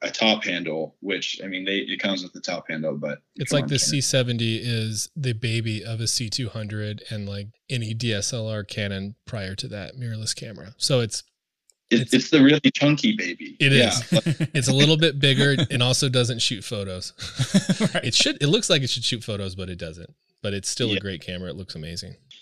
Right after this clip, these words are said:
Speaker 1: Yeah, so I've loved that. And so I was talking to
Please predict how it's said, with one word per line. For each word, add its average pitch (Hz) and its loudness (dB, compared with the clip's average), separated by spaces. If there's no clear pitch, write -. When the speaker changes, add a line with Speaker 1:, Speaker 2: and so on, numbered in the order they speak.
Speaker 1:
Yeah, 110 0
so 107 0
I've 101 0
loved 120 2
that. 113 0
And 101 -4
so 107 0
I 98 -2
was 98 -6
talking 101 -6
to 98 -4